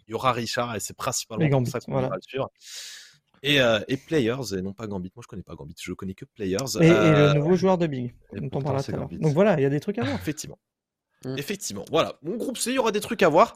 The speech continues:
Speaker 1: On les verra justement
Speaker 2: Et
Speaker 1: dès mercredi
Speaker 2: aussi,
Speaker 1: en direct sur
Speaker 2: Eni,
Speaker 1: un P V.
Speaker 2: Eni
Speaker 1: Oui.
Speaker 2: avec, euh... Godsent.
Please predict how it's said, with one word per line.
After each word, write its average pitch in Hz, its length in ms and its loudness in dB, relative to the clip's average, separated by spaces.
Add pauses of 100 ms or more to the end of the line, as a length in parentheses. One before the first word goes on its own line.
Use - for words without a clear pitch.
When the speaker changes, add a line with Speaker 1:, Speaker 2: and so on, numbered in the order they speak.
(120)
Speaker 1:
On 139 100 -2
les 151 80 0
verra 151 200 2
justement 151 280 0
Speaker 2:
Et 190 80 10
Speaker 1:
dès 160 80 6
mercredi 196 300 4
Speaker 2:
aussi, - 80 0
Speaker 1:
en 156 60 -4
direct 117 240 0
sur 196 120 12
Speaker 2:
Eni, 240 100 8
Speaker 1:
un 226 60 4
P 120 100 -2
V. 139 200 0
Speaker 2:
Eni 208 180 6
Speaker 1:
Oui. 220 60 4
Speaker 2:
avec, 147 300 0
euh... 147 600 0 (280)
Godsent. 185 300 -2